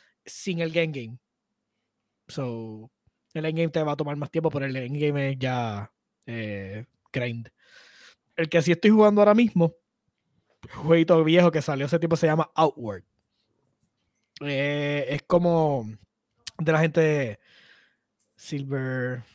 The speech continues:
¿ah? ¿Cómo se llama esta gente? Ahora se me fue.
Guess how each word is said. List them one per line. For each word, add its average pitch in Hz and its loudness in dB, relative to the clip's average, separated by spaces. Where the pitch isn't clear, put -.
¿ah? 220 -10
¿Cómo 95 -20
se 101 -18
llama 98 -16
esta 101 -18
gente? 107 -18
Ahora 104 -14
se - -14
me 113 -10
fue. 113 -12